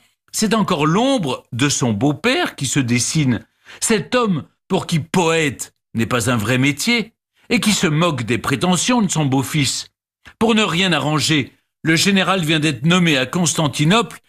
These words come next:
et il lui a enlevé sa mère adorée. Sur les barricades parisiennes, on entend Charles crier « Allons tuer Aupic », un fusil à la main. Mais l'avènement du Second Empire n'apporte pas,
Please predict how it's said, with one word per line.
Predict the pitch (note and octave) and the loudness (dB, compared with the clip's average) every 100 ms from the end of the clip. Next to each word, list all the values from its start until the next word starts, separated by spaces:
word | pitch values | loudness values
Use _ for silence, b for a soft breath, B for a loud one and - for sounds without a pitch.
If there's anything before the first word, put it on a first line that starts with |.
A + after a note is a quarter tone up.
| b b _ | b b _
et | F#3+ | 0
il | F#3 | 2
lui | G3 | 2
a | F#3 - - | 0 -2 -2
enlevé | F3+ D#3 C3+ D3 | 0 2 0 0
sa | D3 | -2
mère | C3 C3 A#2+ | 0 0 0
adorée. | A#2+ B2 A2 F#2 - _ _ _ _ - | 0 0 0 -2 -6 _ _ _ _ -6
Sur | - C3+ | -2 0
les | B2+ | 0
barricades | A#2 D#3 D#3 C3+ D3+ B2 | 0 -2 -2 -2 -2 0
parisiennes, | C#3 C3+ B2+ A2 D#3+ F3 F#3 - | -2 0 0 0 0 0 -2 -2
on | C#3+ | 0
entend | C#3+ C#3 C#3 B2 | 0 -2 -2 -2
Charles | C#3 E3 C3 | 0 0 -2
crier « | - C3 E3+ D#3+ B B - | -2 0 0 -2 B B -4
Allons | G#3 B3+ A#3+ | -2 0 -2
tuer | - B3+ | 0 2
Aupic », | B3 F3+ A3+ G#3 - - _ _ | 2 2 0 -2 -4 -14 _ _
un | C3+ B2+ | -4 -2
fusil | - D3 B2 C3+ | 0 -2 0 0
à | |
la | A#2 A#2 | 0 0
main. | G2+ D#2+ _ _ _ _ _ _ | -2 -4 _ _ _ _ _ _
Mais | C3 | -2
l'avènement | C#3+ D3+ D3+ D3 F3 E3+ | 0 2 0 2 2 0
du | A2 | -2
Second | G2+ C#3+ A#2+ B2+ | -2 0 0 0
Empire | B2 B2 D3+ D#3 | 0 -2 0 2
n'apporte | B2 A2 A2+ - | 2 0 -4 -2
pas, | B2+ D3+ A#2 | -2 -2 -4